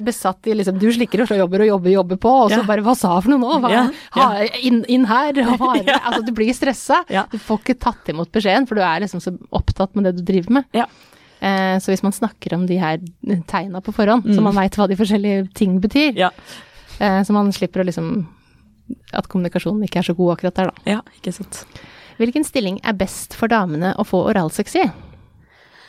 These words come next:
Speaker 2: Ja, ehm, her vil jeg bare slå et sånn lite slag for,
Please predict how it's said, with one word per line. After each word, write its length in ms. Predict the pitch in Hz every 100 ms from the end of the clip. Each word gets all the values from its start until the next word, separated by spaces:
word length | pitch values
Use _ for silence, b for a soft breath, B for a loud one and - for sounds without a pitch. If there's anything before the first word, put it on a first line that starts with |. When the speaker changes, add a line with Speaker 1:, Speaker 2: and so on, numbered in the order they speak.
| B B B _ 247
Speaker 2:
Ja, 120 | 392 605 _ _ _ -
ehm, 460 | 277 285 277 285 285 _ _ _ _ _ -
her 320 | 208 269 294 -
vil 160 | 262 269
jeg 100 | 269
bare 220 | 247 254 262
slå 260 | - 190
et 120 | 202 _ -
sånn 160 | 233
lite 180 | 233 220
slag 260 | - 170 160
for, 280 | 214 220